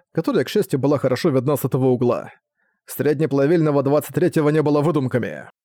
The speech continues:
И снова я даже не соврал, ведь раньше вообще не слышал о таком полке.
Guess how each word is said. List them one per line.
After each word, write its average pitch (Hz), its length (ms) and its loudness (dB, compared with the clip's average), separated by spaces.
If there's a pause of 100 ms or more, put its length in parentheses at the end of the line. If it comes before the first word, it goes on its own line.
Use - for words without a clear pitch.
(540)
И 120 140 -2
снова 226 320 0
я 202 60 2
даже 139 200 0
не 123 60 -2
соврал, 127 540 0 (340)
ведь 123 260 -2
раньше 139 300 0
вообще 131 220 0
не 156 100 0
слышал 131 320 -2
о 123 60 0
таком 131 260 -2
полке. 127 540 -2